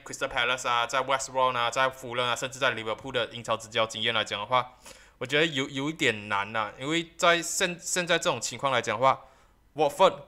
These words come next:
可能并不是需要说一定要每场比赛都赢下，可是至少要确保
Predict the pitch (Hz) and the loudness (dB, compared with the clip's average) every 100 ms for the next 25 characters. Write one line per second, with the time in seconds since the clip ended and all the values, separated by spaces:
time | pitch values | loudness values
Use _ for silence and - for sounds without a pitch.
0 | _ - 120 120 143 160 156 160 - 160 | _ -2 -2 -2 -2 -2 -2 -4 -2 -2
1 | 127 120 123 123 156 156 143 110 110 110 | 0 0 0 -6 -4 -2 0 0 -2 -2
2 | 104 113 107 110 117 127 - 170 120 107 | -2 -2 -2 -6 -6 -6 -4 -2 2 0
3 | 113 156 131 107 98 | 0 -2 2 0 0